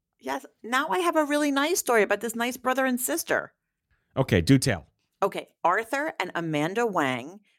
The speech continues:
Speaker 1: from Howard County, Maryland.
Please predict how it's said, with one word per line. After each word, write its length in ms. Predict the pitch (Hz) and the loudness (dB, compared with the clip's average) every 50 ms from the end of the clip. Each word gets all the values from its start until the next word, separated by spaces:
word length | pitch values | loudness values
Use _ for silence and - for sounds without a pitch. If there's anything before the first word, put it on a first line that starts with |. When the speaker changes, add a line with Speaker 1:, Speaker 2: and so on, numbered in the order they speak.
| _ _ | _ _
Speaker 1:
from 920 | - - - 190 185 175 170 170 165 165 160 165 165 165 165 165 165 - | -16 -8 -2 2 2 4 4 4 2 0 -2 -4 -6 -8 -8 -8 -10 -10
Howard 460 | - - - - 214 226 254 277 254 - | -10 -10 -2 -2 0 0 0 -4 -6 -4
County, 300 | 233 214 220 220 269 247 | -4 -2 -2 -2 -4 -4
Maryland. 760 | 220 190 160 151 135 127 113 113 123 127 123 214 285 - | -4 0 0 2 0 0 -2 -4 -8 -10 -10 -12 -18 -20